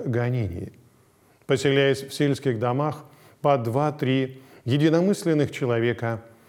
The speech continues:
они вели монашеский образ жизни. После того, как были закрыты все ближайшие храмы,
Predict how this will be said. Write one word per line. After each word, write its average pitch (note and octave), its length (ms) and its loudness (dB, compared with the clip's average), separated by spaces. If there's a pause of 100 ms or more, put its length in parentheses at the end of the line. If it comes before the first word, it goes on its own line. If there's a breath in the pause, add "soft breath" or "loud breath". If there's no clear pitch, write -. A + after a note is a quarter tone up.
(140 loud breath)
они D3 220 4
вели E3 260 6
монашеский D#3 640 0
образ B2 380 0
жизни. G2 480 -4 (680 soft breath)
После D3 340 2
того, D#3 500 0 (160 loud breath)
как D3+ 260 4
были D3+ 220 4
закрыты D3 540 0
все C3+ 280 0
ближайшие A#2+ 720 0
храмы, C3+ 500 0